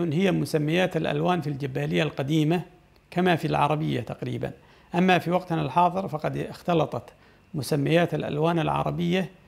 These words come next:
والأجنبية بكثرة في هذه اللغة، وأسماء الألوان في ال-، في الجبالية التقليدية هي فنقول خوك أي لون، خوك لون، خلقة لون أو خلقة، يقال ذه ننخكش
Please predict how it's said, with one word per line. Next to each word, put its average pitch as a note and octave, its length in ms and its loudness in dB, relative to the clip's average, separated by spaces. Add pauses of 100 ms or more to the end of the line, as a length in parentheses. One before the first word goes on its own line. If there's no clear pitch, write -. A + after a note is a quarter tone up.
(260)
والأجنبية D#3 720 0
بكثرة F3+ 500 2
في D3 200 -4
هذه D3+ 300 0
اللغة، C#3+ 380 -2 (460)
وأسماء E3+ 420 2
الألوان E3+ 680 0
في - 120 -8
ال-، D3 180 -6 (100)
في - 60 -10
الجبالية D#3+ 520 -2
التقليدية D#3 680 -2
هي F3+ 380 2 (840)
فنقول F#3 540 4
خوك G#3 340 2 (140)
أي D#3+ 160 4
لون، D#3 340 4 (260)
خوك - 400 0 (260)
لون، D#3+ 320 0 (480)
خلقة F#3 600 2 (840)
لون F#3 340 4
أو C#3+ 160 -2
خلقة، D3 380 -2 (340)
يقال F#3+ 480 4 (200)
ذه D3 320 0
ننخكش F3 760 -2